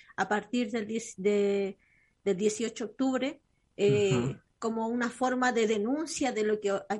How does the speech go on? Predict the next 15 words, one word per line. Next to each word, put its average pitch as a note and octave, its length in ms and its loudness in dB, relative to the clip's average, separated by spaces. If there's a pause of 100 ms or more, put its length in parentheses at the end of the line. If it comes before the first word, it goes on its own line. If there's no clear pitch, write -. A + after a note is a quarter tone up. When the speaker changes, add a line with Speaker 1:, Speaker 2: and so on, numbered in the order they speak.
(160)
Speaker 1:
de G3+ 200 -2
lo G3 100 0
que G#3 80 -2
aconteció, G#3 580 -2
porque, A3 600 -2
eh, F#3+ 460 0
Speaker 2:
Mm. G2+ 200 0 (160)
Speaker 1:
desde A3 300 -2
lo A3 100 -2
institucional, A#3 880 -2 (360)
eh, G3+ 360 4
tienden A3 320 -4
a G#3 60 -2
la G3 140 -4
negación. G3+ 580 -2